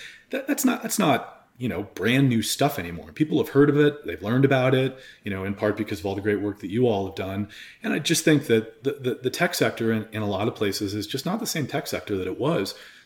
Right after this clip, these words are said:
twenty years ago. Um, margins are structurally higher. Um, the entrenched position, the moats that a lot of these companies ha-, have are, are significantly greater. They're twenty years down the road, uh, twenty,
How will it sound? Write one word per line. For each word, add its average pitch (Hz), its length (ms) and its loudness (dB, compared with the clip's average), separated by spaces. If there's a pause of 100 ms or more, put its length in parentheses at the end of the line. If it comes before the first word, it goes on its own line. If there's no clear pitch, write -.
(160)
twenty 120 280 4
years 92 260 -4
ago. 85 320 -8 (160)
Um, 98 340 -6 (240)
margins 113 460 4
are 117 40 4
structurally 113 500 0
higher. 107 640 2 (360)
Um, 87 440 -10
the 104 100 0
entrenched 107 360 0
position, 110 440 0
the 98 60 -2
moats 95 380 -2
that 107 80 2
a 107 40 2
lot 104 180 2
of 107 60 0
these 107 120 -2
companies 110 360 -6
ha-, - 100 -12 (140)
have 110 440 -6 (340)
are, 104 220 -6
are 98 100 -4
significantly 110 720 0
greater. 113 640 0 (260)
They're - 100 -8
twenty 131 320 4
years 127 220 6
down 113 240 0
the 104 80 0
road, 107 420 2 (320)
uh, 98 240 -6
twenty, 113 360 0